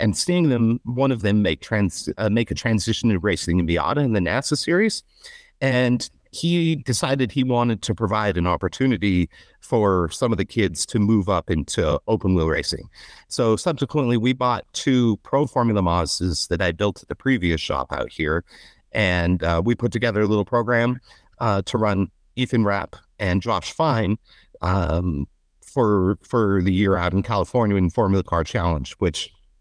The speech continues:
is a spec series. Um, they have F four, F three, Pro Formula Mazda, and standard Mazda cars racing with them. So we were in the Pro Mazda class, obviously,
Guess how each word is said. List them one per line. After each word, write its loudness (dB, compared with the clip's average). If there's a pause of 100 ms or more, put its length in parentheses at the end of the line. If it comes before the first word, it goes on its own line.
(360)
is -2
a 0 (340)
spec -4
series. 0
Um, 2 (800)
they 2
have -2 (220)
F -2
four, 0 (240)
F -2
three, 0 (420)
Pro 0
Formula 2
Mazda, 0
and 0
standard 0
Mazda 0
cars -2
racing -2
with 0
them. 0
So -4
we 0
were 2
in 2
the 0
Pro -2
Mazda -2
class, -4
obviously, 0